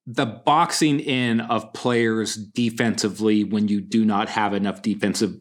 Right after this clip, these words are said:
versatility on the floor, right? So let's start with the offensive point. You're totally right. The other team would look at that sort of lineup and say, "Who are we gonna hide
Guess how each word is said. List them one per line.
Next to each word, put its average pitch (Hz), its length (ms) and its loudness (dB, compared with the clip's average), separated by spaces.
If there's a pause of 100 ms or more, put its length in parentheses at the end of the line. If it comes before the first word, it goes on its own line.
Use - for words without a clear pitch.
versatility 98 680 0
on 87 140 -2
the - 60 -6
floor, - 400 -10 (560)
right? 98 240 0 (180)
So 143 120 0
let's 170 220 0
start 170 320 2 (160)
with 127 140 -2
the - 120 0
offensive 113 400 -2
point. - 280 -10 (120)
You're 175 100 2
totally 202 300 2
right. 147 280 0 (800)
The 143 140 4
other 214 220 4
team 131 320 2
would 120 160 0
look 139 180 0
at 120 140 -2
that 131 180 0
sort 131 220 0
of 107 80 -2
lineup 113 360 0
and 107 120 0
say, 113 460 0 (560)
"Who 180 140 2
are 208 60 4
we 180 100 2
gonna 139 140 0
hide 107 540 -2